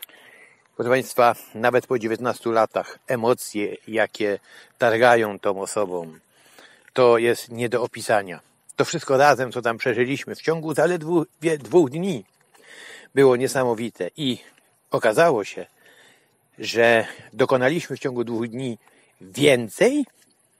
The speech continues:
niż policja i ktokolwiek zrobił w ciągu dziewiętnastu lat.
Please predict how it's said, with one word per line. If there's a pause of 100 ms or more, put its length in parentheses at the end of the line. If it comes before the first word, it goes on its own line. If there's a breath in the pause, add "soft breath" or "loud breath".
(680)
niż
policja
i
ktokolwiek
zrobił
w
ciągu
dziewiętnastu
lat.